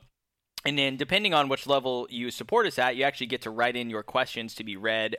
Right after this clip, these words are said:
on air and answered on the show. So let's go ahead and get into our questions for this week's episode. So this first one comes to us from Slugger,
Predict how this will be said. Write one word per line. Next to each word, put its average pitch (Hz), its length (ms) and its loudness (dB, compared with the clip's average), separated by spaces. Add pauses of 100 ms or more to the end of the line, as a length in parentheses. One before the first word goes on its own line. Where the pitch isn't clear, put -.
on 113 220 -8
air 101 220 -4
and 92 180 -12
answered 139 460 -2 (320)
on 113 120 -2
the 107 60 -8
show. 104 380 -2 (320)
So 135 80 -2
let's 196 180 0
go 254 100 4
ahead 180 180 2
and 147 100 -4
get 139 120 2
into 131 600 -2
our 107 260 0
questions 123 640 -2
for 110 560 -2
this 113 400 -4
week's 113 400 -12
episode. 104 640 -6 (340)
So 160 80 -2
this 160 160 -4
first - 460 -4
one 107 320 -6 (260)
comes 147 340 -2
to 139 160 0
us 113 260 0
from 113 260 -4
Slugger, 110 560 -4